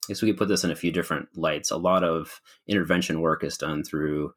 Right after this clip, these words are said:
essentially problem-solving models. And so one of your initial things that you want to do is problem identification. And that means identifying the schools that have the most serious issue where addition of further support or an intervention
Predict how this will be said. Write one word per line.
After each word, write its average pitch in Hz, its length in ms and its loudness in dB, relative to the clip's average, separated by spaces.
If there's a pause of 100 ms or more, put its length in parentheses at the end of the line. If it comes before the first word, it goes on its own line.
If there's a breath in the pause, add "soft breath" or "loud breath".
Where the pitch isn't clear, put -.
essentially 90 380 0
problem-solving 73 680 0
models. 76 540 0
And - 160 -6
so 82 180 2
one 78 200 2
of 71 100 -2
your 76 140 2
initial 78 320 2
things 78 320 -4
that - 100 -4
you 82 140 -4
want 76 220 -2
to 82 80 -2
do 78 320 2
is 71 260 -2
problem 78 340 0
identification. - 720 -2 (800 soft breath)
And 87 100 -2
that 85 160 0
means 80 320 -4
identifying 82 640 0
the 76 80 -2
schools 107 600 2
that 87 160 0
have 80 560 2 (100)
the 78 520 0 (220)
most - 420 -4
serious 85 540 2
issue 90 560 2
where 82 640 2
addition 82 680 -2
of 80 240 0
further 82 320 0
support 95 720 2
or 78 300 0
an 80 100 -2
intervention 78 880 -2